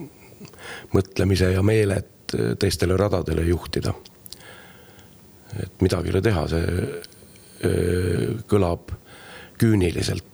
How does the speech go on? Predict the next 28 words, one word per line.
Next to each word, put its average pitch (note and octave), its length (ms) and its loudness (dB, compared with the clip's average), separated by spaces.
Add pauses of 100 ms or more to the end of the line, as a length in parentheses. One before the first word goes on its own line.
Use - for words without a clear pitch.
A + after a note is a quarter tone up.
aga, C#2+ 140 -2 (160)
aga E2 160 -2 (400)
et - 340 -6
oma E2+ 320 2
vaimne F2 320 2
tervis D#2+ 320 0
säilitada, D#2 540 0 (800)
siis - 320 0
noh, D#2 80 0
nii F2 200 4
see G2 100 4
on. D#2 160 0 (760)
Et - 200 -6
kui D#2 120 0
sa E2+ 220 2
ainult, - 580 -2
öö, - 280 0
keedad E2+ 420 0
ennast, D#2+ 260 0
seda F2+ 160 2
enam, D#2+ 220 0
et - 100 0
ise D#2+ 240 2
nagu D#2 160 -2
ei D#2 80 0
saa E2 120 2
midagi D2 360 0
teha, E2 220 -2